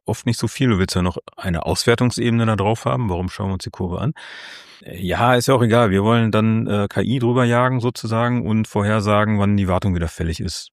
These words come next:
So, das kommt so als Anforderung irgendwie. Das überspringt ganz, ganz viele Schritte und wenn du <laughs> dann reinzoomst und besprichst, was für Hürden zu nehmen sind, bis man da irgendwann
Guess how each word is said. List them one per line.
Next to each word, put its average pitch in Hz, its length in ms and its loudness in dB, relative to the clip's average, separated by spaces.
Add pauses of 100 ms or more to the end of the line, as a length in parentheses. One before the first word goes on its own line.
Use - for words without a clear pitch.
(140)
So, 80 240 -4 (120)
das - 180 -8
kommt 98 180 -2
so 98 100 0
als 98 140 2
Anforderung 82 540 0
irgendwie. 82 360 -2 (1300)
Das 110 180 2
überspringt 123 500 4
ganz, 156 360 4
ganz 143 180 2
viele 131 200 2
Schritte 127 300 0
und 92 100 2
wenn 104 100 4
du 101 60 2
<laughs> - 300 -8
dann 98 120 -2
reinzoomst 117 800 0
und 104 320 -2
besprichst, - 600 -4
was 98 180 0
für 90 180 -2
Hürden 120 360 0
zu - 120 -4
nehmen 113 320 2
sind, 92 160 0
bis 90 140 -6
man 92 160 0
da 101 180 2
irgendwann 98 360 -2